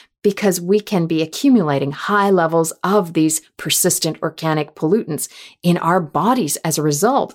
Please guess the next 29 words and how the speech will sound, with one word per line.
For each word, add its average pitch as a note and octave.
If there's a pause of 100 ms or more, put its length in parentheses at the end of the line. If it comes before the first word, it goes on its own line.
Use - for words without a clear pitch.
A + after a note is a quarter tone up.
of D#3+
eating D#3
a D3
lot C#3+
of D#3
meat. A3+ (680)
This C4+
is G3
especially A#3
of D#3+
concern C#3+ (300)
to G3
the D#3+
Inuit F3
people D3+
of D3
Canada G3
and D3+
Greenland F3 (400)
and F#3+
the F3
indigenous G3
people D3+
of D3
Alaska D3+
and D#3
Siberia D#3+ (340)
who A3+
eat -